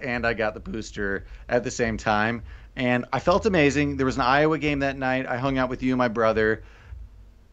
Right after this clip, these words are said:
and then I got home that night at, like, twelve thirty or something, or twelve, I can't remember. But then all of a sudden, it hit me so hard, and I'm seeing all over TikTok all these people that were fine with the first two covid shots.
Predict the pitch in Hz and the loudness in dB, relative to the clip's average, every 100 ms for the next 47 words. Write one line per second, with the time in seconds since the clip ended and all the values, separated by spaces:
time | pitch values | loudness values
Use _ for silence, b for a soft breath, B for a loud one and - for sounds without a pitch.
0 | - - 151 190 175 175 156 160 175 202 | -10 -4 -2 0 4 4 4 4 4 4
1 | 151 151 147 143 135 127 127 120 110 101 | 4 2 2 0 0 0 0 -2 -2 -4
2 | - - - 135 127 123 117 120 127 139 | -14 -16 -4 -2 -2 -4 -2 -2 -2 -4
3 | 135 107 - 127 120 120 117 95 85 82 | -4 -4 0 4 6 4 2 -2 -4 -2
4 | 85 B B B - 127 135 143 143 139 | -2 B B B 2 6 8 6 6 2
5 | 131 120 113 107 b b - 127 156 180 | 2 0 0 -8 b b -6 -4 -2 -4
6 | 127 - 117 107 98 90 90 104 - 196 | -4 0 2 4 4 4 2 -4 -2 -2
7 | 175 131 139 123 - 123 113 107 98 - | 2 4 4 2 0 -2 2 0 0 0
8 | 113 131 143 - 113 107 123 123 b b | 0 2 -2 -4 -6 -2 0 0 b b
9 | b - 117 110 - 131 143 180 185 165 | b -4 -2 -2 4 6 6 2 -4 0
10 | 151 151 - 120 104 104 98 101 - 98 | 2 2 0 -6 -2 -2 0 -2 0 2
11 | 95 - | 2 -2